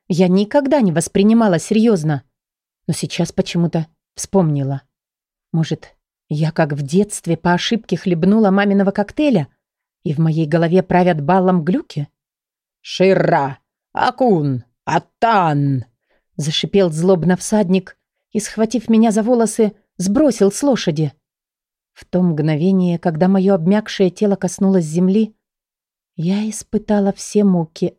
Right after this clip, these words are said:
ада. Словно каждую кость сломали в нескольких местах одновременно. Как будто я спала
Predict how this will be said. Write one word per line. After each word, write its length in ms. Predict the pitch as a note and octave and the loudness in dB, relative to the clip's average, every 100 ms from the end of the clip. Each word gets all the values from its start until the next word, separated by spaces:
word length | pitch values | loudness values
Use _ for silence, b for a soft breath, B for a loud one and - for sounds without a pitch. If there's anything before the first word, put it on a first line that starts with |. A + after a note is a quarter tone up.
| - | -8
ада. 400 | D#3+ C#3 C#3+ C3+ _ _ _ _ _ _ | -6 -4 -6 -8 _ _ _ _ _ _
Словно 360 | - E3 F3 | -2 0 2
каждую 420 | F3 F#3+ D#3+ F#3 | 2 0 2 2
кость 380 | F#3 A#3 G#3 - | 2 0 0 -4
сломали 520 | - F3 F#3 A3 G3 | -2 2 4 4 2
в 80 | E3+ | 2
нескольких 540 | G3 G#3+ F#3+ E3+ F#3 G3+ | 0 0 -2 -2 -2 0
местах 380 | G3+ - A3 | 0 -2 -2
одновременно. 760 | F3+ G3 A3+ C4+ G3+ F3 E3 D#3 - _ _ _ _ _ _ - | 0 0 2 2 2 2 0 -2 -8 _ _ _ _ _ _ -10
Как 180 | A3 D#3 | -6 -4
будто 300 | D#3+ - D#3+ | -6 -4 -2
я 140 | E3+ | -2
спала 500 | - - F#3+ A#3 | -2 -2 0 0